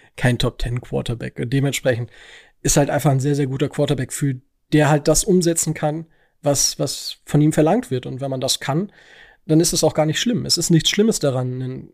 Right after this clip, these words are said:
Scheme-Quarterback zu sein. Weil das sind wahrscheinlich neunzig Prozent. Das sind, da sind vielleicht eine,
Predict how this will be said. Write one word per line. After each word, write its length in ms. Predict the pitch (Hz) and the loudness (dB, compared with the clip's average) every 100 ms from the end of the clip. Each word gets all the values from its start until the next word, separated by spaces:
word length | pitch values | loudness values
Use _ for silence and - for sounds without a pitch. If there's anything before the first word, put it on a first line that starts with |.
| _ | _
Scheme-Quarterback 960 | - - 165 170 160 143 131 123 127 - | -6 2 4 4 2 -4 -4 -6 -4 -4
zu 120 | 135 | -4
sein. 260 | 131 131 - _ _ _ | -4 -8 -12 _ _ _
Weil 340 | - 131 135 - _ | 0 2 0 -4 _
das 160 | - 131 | -4 2
sind 440 | 147 151 - - _ - | 2 2 -4 -12 _ -8
wahrscheinlich 520 | 131 135 135 - - _ _ _ _ - | -2 -2 -2 -6 -16 _ _ _ _ 0
neunzig 360 | 143 156 156 | 2 2 -2
Prozent. 600 | - 147 - 170 127 - - | -4 -2 -2 -2 -4 -10 -8
Das 160 | 135 | -2
sind, 200 | 165 165 - - | 0 -2 -6 -12
da 160 | - 143 | -6 -2
sind 220 | 139 160 | 0 -2
vielleicht 240 | - 147 143 | 0 -2 -2
eine, 180 | 139 | -6